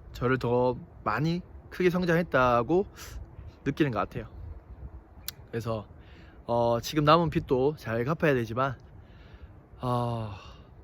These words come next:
잘 마무리해서 또 나중에는 결혼 생활, 그리고 나중에 생활에도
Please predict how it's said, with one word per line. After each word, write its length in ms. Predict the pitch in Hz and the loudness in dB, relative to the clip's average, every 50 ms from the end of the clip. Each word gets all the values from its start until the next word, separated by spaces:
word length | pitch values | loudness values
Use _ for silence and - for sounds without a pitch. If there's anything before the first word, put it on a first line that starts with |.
| - - - - | -20 -20 -20 -16
잘 280 | - - 120 117 123 123 | -10 -4 0 0 2 2
마무리해서 680 | 113 104 110 139 156 160 175 175 156 147 127 131 135 - - | 2 2 2 2 2 2 2 2 2 2 0 0 0 -4 -2
또 120 | - 131 | 0 2
나중에는 640 | 123 123 123 127 147 147 147 147 151 160 165 170 175 - - - - - - - - | 2 2 2 2 0 0 0 0 0 0 0 -2 -4 -6 -12 -20 -20 -20 -20 -20 -2
결혼 280 | - 147 156 165 170 156 | 4 4 6 6 6 4
생활, 320 | 147 143 127 117 107 107 - | 2 0 0 0 -2 -2 -2
그리고 260 | 139 131 135 135 127 | 0 2 2 4 4
나중에 320 | 120 117 120 135 170 170 | 4 4 4 4 2 2
생활에도 520 | 160 175 190 175 147 131 120 139 143 131 | 4 4 6 6 6 4 4 2 2 0